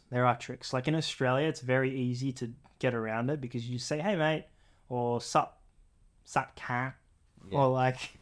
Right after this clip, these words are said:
Speaker 2: "Sup, buddy?"
Speaker 1: <laughs> "Sup, mate, sup, champ, sup, buddy,"
Speaker 2: Mm-hmm.
Speaker 1: you know? Whereas, like, I feel like in the, in the Americas, like, the American people,
Speaker 2: In the
Speaker 1: like,
Speaker 2: Americas?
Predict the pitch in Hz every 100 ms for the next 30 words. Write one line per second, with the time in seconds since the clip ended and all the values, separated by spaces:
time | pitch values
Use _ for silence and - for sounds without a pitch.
0 | - - 127 104 117 123 151 135 - 139
1 | 135 135 131 135 - - 139 - 139 135
2 | 135 - - _ - - _ _ - _
3 | _ - 151 143 131 131 135 143 - _
4 | _ - 113 120 131 131 160 180 - _
5 | _ _ _ 147 156 160 170 165 - 151
6 | 147 190 214 226 208 196 151 139 - 165
7 | 143 135 127 123 143 185 214 160 113 113
8 | - 143 127 123 120 123 - 131 143 139
9 | 185 113 117 110 104 117 113 127 -